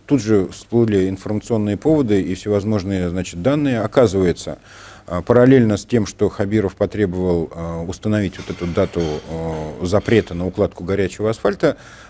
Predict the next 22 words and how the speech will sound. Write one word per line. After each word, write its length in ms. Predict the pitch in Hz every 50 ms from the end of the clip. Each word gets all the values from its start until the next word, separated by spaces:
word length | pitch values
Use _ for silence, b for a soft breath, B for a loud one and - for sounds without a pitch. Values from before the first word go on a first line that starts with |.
| B B -
правительство 540 | - 120 127 127 117 - 104 - - 110 110
Российской 400 | 110 104 - - 107 - - 110
Федерации 600 | - - 120 123 151 175 196 190 - - 135 120 -
и, 360 | 117 117 113 107 101 95 - -
а, 480 | 98 98 98 95 95 92 92 92 92
профильные 520 | 85 - 113 117 - - 107 104 104 107 107
ведомства 480 | 110 143 151 139 135 113 - - 101 95
разрабатывают 800 | 98 90 98 98 98 107 110 - - 98 92 90 90 85 -
инструкцию, 540 | 98 92 - - 110 104 - - - 95 92
уже 140 | 90 87 87
практически 520 | - 101 95 - - 90 - - - -
её 120 | 95 90 90
разработали, 540 | 90 85 92 95 98 117 151 - 117 104 92
о 60 | 87
том, 180 | - 120 120
что, 240 | 117 - - 104 95
оказывается, 360 | 87 - 107 110 - - -
в 60 | 92 95
России 380 | 104 101 - - 117 117 107
можно 500 | 98 98 107 123 131 113 95 78 82 82
укладывать 480 | 80 - 87 82 76 - 69 67 - -
асфальт 420 | 73 - - - 117 147 151 -